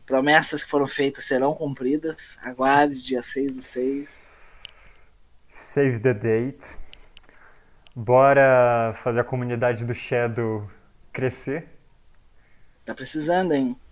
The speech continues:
Speaker 2: Tá. É, a gente tem que movimentar os grupos do Face, canal do Discord que tiver, todas essas coisas.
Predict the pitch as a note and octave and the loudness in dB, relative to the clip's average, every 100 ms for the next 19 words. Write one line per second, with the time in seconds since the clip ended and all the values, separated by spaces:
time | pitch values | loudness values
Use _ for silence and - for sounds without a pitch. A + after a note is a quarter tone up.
0 | - A#2+ G#2+ A2+ C#3+ - - - _ _ | 0 4 4 4 0 -8 -20 -20 _ _
1 | - B2+ A2 G#2 G#2 G#2 G#2+ A2 A2 B2 | -16 -6 -4 -2 -2 -2 -2 -4 -8 -10
2 | A2+ A#2+ A#2+ A2+ B2+ B2 A2 B2 A#2+ B2 | -8 -4 -4 -4 -4 -6 -2 2 2 2
3 | A2 G2+ B2 A2+ A2 - - D#3+ D#3+ D#3 | -2 -6 -8 -8 -14 -14 -6 -4 -2 -2
4 | C#3 - B2+ A#2+ A2 A2 - - - C#3 | -4 -6 -6 -4 -6 -10 -14 -16 -8 -2
5 | C#3+ D3 B2 - - A2 G#2 A#2+ C3+ B2+ | 0 0 -2 -8 -16 -14 -8 -6 -4 -6
6 | - - B2+ A2 - C3 C3+ C3+ C3 | -10 -14 -16 -16 -14 -10 -8 -10 -14